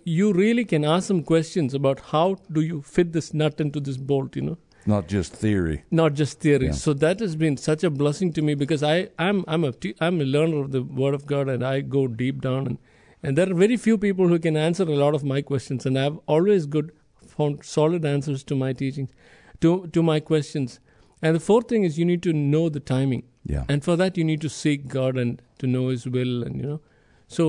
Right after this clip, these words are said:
Speaker 1: uh, I would want to definitely, uh, challenge and, uh, advise and push anybody who's considering ministry to come to Rhema because you have so many good things which you need to catch and you need to learn. You
Speaker 2: Amen.
Speaker 1: have both sides.
Speaker 2: Amen. That's good, George.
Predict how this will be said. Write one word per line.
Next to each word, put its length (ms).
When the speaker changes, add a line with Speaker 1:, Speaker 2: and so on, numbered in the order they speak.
Speaker 1:
uh, 360
I 160
would 180
want 260
to 100
definitely, 720
uh, 140
challenge 540
and, 420
uh, 240
advise 760
and 440
push 340
anybody 400
who's 380
considering 720
ministry 480
to 100
come 200
to 120
Rhema 320
because 320
you 80
have 180
so 400
many 200
good 280
things 260
which 220
you 80
need 220
to 160
catch 500
and 160
you 140
need 260
to 220
learn. 420
You 120
Speaker 2:
Amen. 220
Speaker 1:
have 100
both 240
sides. 120
Speaker 2:
Amen. 260
That's 180
good, 240
George. 300